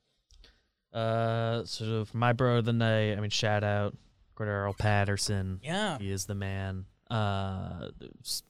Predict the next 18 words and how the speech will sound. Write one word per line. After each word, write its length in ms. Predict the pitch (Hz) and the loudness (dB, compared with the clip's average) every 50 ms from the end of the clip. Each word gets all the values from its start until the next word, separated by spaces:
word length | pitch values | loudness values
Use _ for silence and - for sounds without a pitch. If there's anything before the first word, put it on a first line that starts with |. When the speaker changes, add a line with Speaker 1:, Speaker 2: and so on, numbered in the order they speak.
| _ _ | _ _
Speaker 1:
just 180 | - - - | -20 -20 -12
been 140 | _ 101 90 | _ -10 -10
a 80 | 92 92 | -10 -12
savior 480 | - - - - 98 95 98 95 95 | -10 -10 -8 -6 -6 -6 -8 -8 -10
for 140 | 95 - 101 | -10 -10 -10
my 100 | 101 95 | -10 -10
fantasy 480 | 92 - - 101 95 95 95 - - 98 | -12 -12 -12 -12 -10 -10 -10 -10 -10 -10
team. 280 | - - 101 98 95 | -10 -10 -8 -6 -2
That, 220 | 104 135 147 120 170 | 0 0 0 -2 -4
it 220 | 196 190 202 175 | 0 4 4 4
still 260 | - - 185 175 143 | 6 8 8 8 8
isn't 160 | 123 104 107 101 | 8 6 2 0
gonna 140 | 101 95 | -2 -2
make 160 | 92 90 87 - | -2 -4 -8 -10
the 60 | - | -14
playoffs, 560 | - - 107 98 95 92 90 92 - - - - _ | -10 -8 -6 -6 -6 -6 -6 -8 -10 -12 -16 -10 _
but 260 | 110 101 95 - - | -6 -6 -6 -8 -8
Speaker 2:
Sure. 260 | - - 170 165 160 | -4 -2 -2 -2 -4